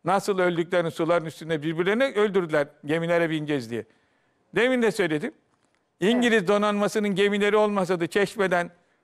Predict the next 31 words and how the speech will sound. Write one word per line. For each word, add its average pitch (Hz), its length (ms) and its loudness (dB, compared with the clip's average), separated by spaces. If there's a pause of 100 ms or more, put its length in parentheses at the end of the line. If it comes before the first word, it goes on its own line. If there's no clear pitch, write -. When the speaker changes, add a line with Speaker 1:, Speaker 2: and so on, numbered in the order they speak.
Speaker 1:
Karaburun'dan, 180 800 2 (160)
e, 151 340 0
kaçırmasalardı 175 840 0
Ayvalık'tan 156 580 0 (500)
bütün 233 380 -2
do-, 190 140 -2 (120)
ordusu 175 500 2 (280)
yok 226 260 2
olacaktı. 131 600 -4 (1040)
E, 170 200 0
arkadaş, 208 560 0
a-, 175 300 -2
yapmayın 196 480 0
bunu 135 200 -6
bize 120 160 -4
ya. 143 220 0
Yapmayın 165 440 -2
yani. 135 300 -4 (440)
Yani 143 340 0
Türk'ün 185 160 0
Speaker 2:
Türkiye'nin 226 320 2
sabrını 220 360 0
Speaker 1:
hani 180 160 2
Speaker 2:
sınamayın 196 380 2
diyorsunuz. 165 260 2
Speaker 1:
hocanın 208 220 2
yazdığı 196 500 2
Crazy 202 340 4
Türk, 196 380 -2
çılgın 190 360 0
Türklerin 190 560 -2